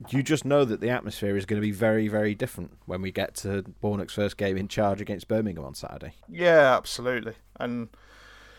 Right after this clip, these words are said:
Speaker 2: it just, it, it has given lots of people a lift. I think there are people of a certain generation who are absolutely overjoyed, and I think that's absolutely valid and fair enough. I,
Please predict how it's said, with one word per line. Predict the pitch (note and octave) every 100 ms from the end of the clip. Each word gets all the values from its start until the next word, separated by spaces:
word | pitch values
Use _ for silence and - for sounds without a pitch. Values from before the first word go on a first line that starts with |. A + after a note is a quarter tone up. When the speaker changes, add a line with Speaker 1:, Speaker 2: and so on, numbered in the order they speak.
| - - - - -
Speaker 2:
it | - -
just, | F#3+ E3+ - - - - - G#3
it, | - G#3
it | - G3+
has | E3+ F#3 F#3+
given | - D#3 C#3+
lots | D3 B2+
of | -
people | D3 B2 -
a | A#2+
lift. | C#3+ C#3+ -
I | C3+
think | - B2+
there | D3
are | C3+
people | - D#3+ C#3+ C3+
of | B2
a |
certain | - D3 C#3 A2+
generation | A#2 B2 B2 B2+ B2 - A#2
who | A#2+
are | A#2+
absolutely | A#2+ - - A#2+ A#2 - C3 A2 - - -
overjoyed, | D3 C3+ A#2+ B2+ C3+ D3 D3 - - - -
and | B2
I | B2
think | C3 G#2+
that's | A2+
absolutely | C#3 - - B2+ B2
valid | B2 C3 C#3 C#3+
and | C3 A2
fair | B2 B2
enough. | A#2+ C3 A#2
I, | B2+